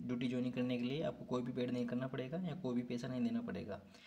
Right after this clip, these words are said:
जो यहाँ पे online है वो application आपको यहाँ पे दे रखा है apply करने के लिए, बेसिक की website, इस पर जाके फॉर्म apply कर सकते हैं। जो apply करने के लिए आपको,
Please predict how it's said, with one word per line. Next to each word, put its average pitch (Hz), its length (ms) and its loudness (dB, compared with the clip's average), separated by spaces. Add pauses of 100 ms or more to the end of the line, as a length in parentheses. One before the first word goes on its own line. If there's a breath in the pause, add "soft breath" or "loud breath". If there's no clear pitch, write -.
(220 loud breath)
जो 123 60 2
यहाँ 123 80 2
पे 135 60 -2
online 131 460 0
है 165 200 2
वो 123 420 -2
application 123 500 0
आपको 120 540 -2
यहाँ 117 160 2
पे 131 140 0
दे 120 160 2
रखा 120 200 0
है 135 80 0
apply 123 220 0
करने 123 260 2
के 120 60 2
लिए, 139 580 -2
बेसिक 120 280 -4
की 120 80 2
website, 120 380 2
इस 127 100 -4
पर 123 120 -4
जाके 117 240 -2
फॉर्म 120 240 0
apply 120 260 0
कर 110 140 -4
सकते 104 320 -6
हैं। 98 240 -6 (400 loud breath)
जो 120 80 -2
apply 123 180 0
करने 123 260 0
के 123 60 -2
लिए 131 160 0
आपको, 135 600 -4